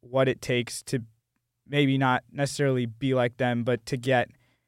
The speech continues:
so good at one thing and so passionate about one thing that you can come on our podcast and talk about it for thirty, forty minutes, however long you want to, and just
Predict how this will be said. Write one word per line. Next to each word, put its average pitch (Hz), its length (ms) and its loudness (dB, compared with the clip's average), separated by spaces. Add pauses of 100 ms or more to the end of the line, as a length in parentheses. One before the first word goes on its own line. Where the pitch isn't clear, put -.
(140)
so 143 320 6
good 131 240 6
at 127 120 6
one 131 320 2
thing 120 340 0
and 131 160 -4
so 135 220 4
passionate 127 600 4
about 120 260 2
one 123 220 0
thing 113 280 -2
that 117 80 0
you 127 140 0
can 135 180 -2
come 120 360 -2 (320)
on 131 180 2
our 127 120 2
podcast 117 520 -2
and 123 100 -6
talk 120 260 0
about 117 240 0
it 113 60 -4
for 123 180 -6 (640)
thirty, 135 300 2
forty 127 340 -2
minutes, 120 360 -4 (260)
however 131 340 2
long 127 260 0
you 123 180 -2
want 117 260 -2
to, 113 320 -4
and 123 120 -4
just 127 240 -6